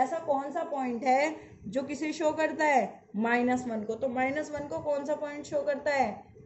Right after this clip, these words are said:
ई। कौन सा करता है? ई। So what is your answer? ई। Then C part। What is point correspond to minus four? जो सी पार्ट में आपसे पूछा गया है कि कौन सा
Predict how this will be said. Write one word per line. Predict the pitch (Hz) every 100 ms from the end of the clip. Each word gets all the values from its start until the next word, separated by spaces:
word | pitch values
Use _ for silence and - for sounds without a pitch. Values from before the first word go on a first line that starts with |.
| - -
ई। | 233 202 170 - _ -
कौन | 233 247
सा | 302
करता | 302 330
है? | 349 427 - - - _
ई। | 254 247 208
So | 247 240
what | 262 294
is | 320
your | 311 302
answer? | 311 311 240 185 - - - -
ई। | 190 180 165 - - - 214
Then | 226 202 175 - - - -
C | 294 330 320
part। | 233 185 - - - - - 208
What | 247 254
is | 330
point | 285 294
correspond | 302 285 294 294 277 320
to | 277
minus | 247 247 247 226
four? | 214
जो | 226
सी | 262 302
पार्ट | 311 285 285
में | 302
आपसे | 294 320
पूछा | 269 269
गया | 233
है | 254
कि | 320 320
कौन | 277 269
सा | 285